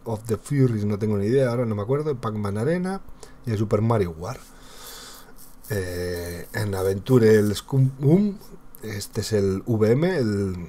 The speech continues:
para las aventuras gráficas antiguas, aquellas de Day of Tentacle y todo eso. Eh, rompecabezas un par de ellos, Sokoban y tal, y otros, acción,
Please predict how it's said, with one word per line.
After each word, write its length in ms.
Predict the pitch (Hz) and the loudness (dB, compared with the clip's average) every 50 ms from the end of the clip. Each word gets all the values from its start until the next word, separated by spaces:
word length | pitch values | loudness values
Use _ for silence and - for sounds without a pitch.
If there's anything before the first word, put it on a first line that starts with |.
| - - - | -12 -14 -10
para 180 | - 110 95 95 | -8 -6 -4 -4
las 440 | 92 92 92 85 - - - - 101 | -4 -4 -4 -6 -8 -10 -8 -8 -6
aventuras 400 | 95 95 92 - 113 110 104 101 | -6 -6 -4 0 0 0 2 2
gráficas 400 | 107 101 117 107 113 107 - - | 0 -2 -2 -4 -4 -8 -6 -8
antiguas, 540 | 95 92 90 - 120 127 113 107 101 95 | -8 -8 -2 2 2 2 2 2 -2 -4
aquellas 420 | 101 90 - 107 107 107 101 98 98 | -6 -8 -6 -4 -2 -2 -2 -2 -2
de 180 | 98 98 98 | -4 -4 -6
Day 240 | 92 98 107 110 107 | -6 -4 -4 -2 -2
of 140 | 101 98 - | -4 -6 -8
Tentacle 760 | - 92 87 82 - 139 147 139 - - 117 113 110 110 107 | -12 -12 -12 -6 -6 -6 -6 -6 -8 -8 -6 -6 -4 -4 -6
y 60 | 107 | -6
todo 240 | 101 107 101 107 131 | -6 -6 -4 -2 -2
eso. 200 | 135 - 165 170 - - - - - - - - - - - - - - - - - - | -2 -2 -4 -8 -10 -14 -16 -16 -18 -16 -16 -14 -16 -16 -16 -16 -18 -18 -20 -20 -12 -4
Eh, 400 | 113 113 107 104 101 98 98 98 92 | -2 0 2 2 2 2 2 2 2
rompecabezas 800 | 107 101 101 107 98 - 104 110 110 98 110 110 104 101 - - | 0 0 0 0 0 2 4 4 4 4 4 0 0 0 -2 -4
un 120 | 110 95 | -4 -2
par 180 | - 98 95 101 | -2 -4 0 2
de 120 | 120 151 | 4 4
ellos, 460 | 170 165 190 202 202 190 - - - - | 6 6 6 4 4 2 -2 -10 -14 -12
Sokoban 560 | - - - - - - 147 131 117 113 107 | -12 -12 -12 -10 -4 -2 -2 -2 0 -2 -2
y 60 | 104 | -4
tal, 300 | 104 - 170 190 185 139 - - - - - - | -4 -4 -4 -4 -6 -8 -12 -18 -20 -18 -8 -2
y 140 | 127 123 | 4 4
otros, 420 | 131 143 135 - 160 165 - - - - | 4 4 4 2 0 0 0 -2 -8 -10
acción, 640 | - - - - 160 165 165 165 170 170 165 143 | -12 -10 -4 0 2 4 4 4 2 0 -2 -4